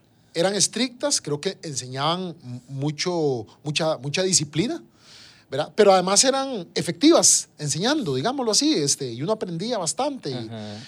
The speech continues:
Speaker 1: entonces, eh, vine, volví a la escuela Joaquín García Monge otra vez, del Centro de Desamparados, a hacer lo que me faltaba de cuarto, quinto y sexto,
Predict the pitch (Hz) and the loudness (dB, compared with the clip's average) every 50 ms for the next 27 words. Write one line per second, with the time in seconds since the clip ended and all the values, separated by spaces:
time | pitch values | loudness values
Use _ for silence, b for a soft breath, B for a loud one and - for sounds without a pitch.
0 | B B B B B 175 143 214 226 247 240 - - - _ _ _ _ _ _ | B B B B B -4 0 6 6 8 8 6 4 0 _ _ _ _ _ _
1 | - 165 - _ 180 165 156 156 156 151 151 147 143 143 147 147 - _ _ _ | -20 -20 -16 _ -4 -2 0 0 2 2 2 0 0 -2 -10 -12 -16 _ _ _
2 | _ - 151 180 214 220 269 311 302 196 160 147 131 160 185 190 196 196 - - | _ -6 -4 -2 -2 0 -2 -4 -2 -2 -2 -2 0 2 2 4 4 2 0 2
3 | 214 208 208 208 180 170 143 - 190 185 190 196 180 - 226 220 208 233 240 247 | 2 2 2 2 0 -2 -6 -4 -6 -4 -4 -4 -4 -2 -2 0 0 0 0 0
4 | 196 226 226 - 240 254 349 330 - - 156 110 107 160 156 160 - 196 202 190 | -2 -6 -6 -4 -6 -4 -2 -4 -4 -4 -4 -4 -2 -2 -2 -2 -4 -4 -4 -4
5 | 208 220 220 269 277 262 277 294 - - - b b b b b b b b b | -6 -8 -8 -6 -6 -6 -6 -6 -6 -8 -8 b b b b b b b b b
6 | b b b b b b b _ _ _ _ _ _ - 151 143 143 139 - - | b b b b b b b _ _ _ _ _ _ 2 4 4 6 6 6 6
7 | 180 175 - - - - 135 139 135 - 131 131 131 - 127 117 - 190 214 254 | 6 2 0 -2 -6 -4 -4 -4 -4 -2 -6 -6 -6 -6 -10 -4 -2 0 2 2
8 | 262 233 - - 277 285 285 285 - - 320 - _ _ _ _ _ - 185 165 | 2 0 -2 -2 -2 -2 -2 -2 -6 -12 -14 -14 _ _ _ _ _ -4 -4 -4
9 | 143 - 160 - 139 123 - - - | -2 0 0 0 0 0 -8 -10 -10